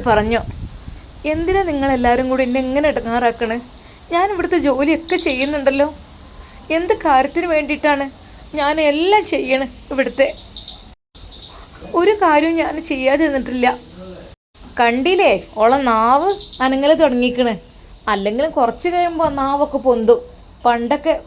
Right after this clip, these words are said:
മിണ്ടാപ്പൂച്ചയായിരുന്നു, ഇപ്പതാ പറഞ്ഞതിനനുസരിച്ച് ഓൾ ഇങ്ങോട്ട് പറയണേ. "നാസറേ, അന്റെ കയ്യിന് എല്ലില്ലടാ, ആണ് കൊടുക്കടാ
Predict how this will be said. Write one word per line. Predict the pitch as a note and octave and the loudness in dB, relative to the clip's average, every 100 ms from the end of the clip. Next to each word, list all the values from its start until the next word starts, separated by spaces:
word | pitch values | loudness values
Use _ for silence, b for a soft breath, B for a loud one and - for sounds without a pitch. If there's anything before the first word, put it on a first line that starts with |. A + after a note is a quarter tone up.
| - | -8
മിണ്ടാപ്പൂച്ചയായിരുന്നു, | B3 B3 B3 B3 C#4 - C#4 G3+ F#3 - - - | -4 2 4 4 0 2 2 2 -2 -10 -20 -10
ഇപ്പതാ | B3 A#3+ C#4 C#4 C#4+ - | -8 0 2 4 2 0
പറഞ്ഞതിനനുസരിച്ച് | A#3 G#3+ A3 C4+ B3 A3+ A#3 - A3+ - - | 2 2 0 -2 -4 0 0 2 -4 -6 -4
ഓൾ | G#3+ | -2
ഇങ്ങോട്ട് | A3+ A3 A3 | 0 -2 0
പറയണേ. | G#3 F#3+ G3 E3+ B B B | 0 0 -2 -6 B B B
"നാസറേ, | G#3 A3+ A#3 B3 A#3+ - | -4 -2 0 2 0 -2
അന്റെ | B3 D4 D#4+ | -4 -4 0
കയ്യിന് | C#4+ A3+ A#3 C#4+ | 0 2 0 0
എല്ലില്ലടാ, | G#3+ A#3+ A3+ G#3 G3+ G#3+ | 0 2 4 4 2 0
ആണ് | D4 G4+ - | -4 -4 -2
കൊടുക്കടാ | G3 F3+ - B3 | -2 0 2 2